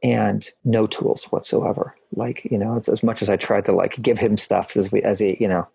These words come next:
he just didn't, he just didn't know how to deal with that. And so he started calling me and that brought us really a lot closer and that, and that was really helpful. And so we started talking and I was able to, like, share with him. And then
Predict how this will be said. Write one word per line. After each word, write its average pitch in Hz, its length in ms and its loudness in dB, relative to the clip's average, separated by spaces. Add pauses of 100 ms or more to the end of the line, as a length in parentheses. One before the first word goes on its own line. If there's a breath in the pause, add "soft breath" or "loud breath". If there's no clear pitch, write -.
he - 180 -2
just 101 220 -2
didn't, 104 340 0
he 120 140 0
just 113 200 -2
didn't 104 360 0 (100)
know 107 300 2
how 113 160 0
to 101 100 2
deal 101 240 0
with 117 220 -2
that. - 280 0
And 107 160 -2
so 98 460 0 (160)
he - 160 2
started 107 300 0
calling 131 400 0
me 95 60 2
and 95 120 0
that 95 160 0
brought 92 160 2
us - 240 -2 (220)
really 101 340 0
a - 80 -2
lot 101 280 0
closer - 600 -2
and 104 160 0
that, 98 420 0
and 110 120 2
that 101 100 0
was 104 100 0
really 101 140 2
helpful. 104 420 0
And 107 140 0
so 107 140 0
we 101 180 2
started 95 320 -2
talking 90 400 0
and 87 180 0 (220)
I 113 60 0
was 101 100 0
able 95 120 0
to, 92 80 -2
like, 78 360 -2
share 123 380 0
with 107 160 0
him. 110 560 2
And 120 180 0
then 101 460 0